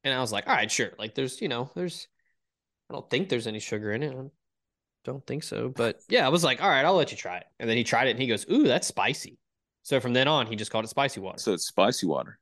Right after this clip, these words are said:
Speaker 2: Okay.
Speaker 1: So, yeah,
Speaker 2: And
Speaker 1: if I
Speaker 2: mommy,
Speaker 1: have, like,
Speaker 2: daddy
Speaker 1: a
Speaker 2: spicy water.
Speaker 1: Yeah, so if I have a seltzer or a beer, he's like, "Ooh, that's a daddy spicy water." I'm like, "That's right. Good knowledge."
Speaker 2: <laughs> A
Speaker 1: So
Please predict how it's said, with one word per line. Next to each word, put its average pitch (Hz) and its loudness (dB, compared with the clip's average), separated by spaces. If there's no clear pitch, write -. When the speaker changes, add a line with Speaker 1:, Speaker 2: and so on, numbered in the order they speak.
Speaker 2:
Okay. 123 2
Speaker 1:
So, 123 -6
yeah, 120 4
Speaker 2:
And 117 8
Speaker 1:
if 120 10
I 123 10
Speaker 2:
mommy, 135 8
Speaker 1:
have, 123 6
like, 123 8
Speaker 2:
daddy 127 8
Speaker 1:
a 110 6
Speaker 2:
spicy 107 2
water. 95 2
Speaker 1:
Yeah, 104 -2
so - -4
if 123 2
I 127 2
have 131 0
a - 0
seltzer 127 2
or 113 4
a 98 0
beer, 107 0
he's 104 -12
like, 98 -4
"Ooh, 131 2
that's 123 2
a 117 -2
daddy 101 -2
spicy - -10
water." 92 -16
I'm - -18
like, - -18
"That's - -10
right. 107 0
Good 101 -6
knowledge." 101 -4
Speaker 2:
<laughs> - -16
A - -4
Speaker 1:
So 98 -6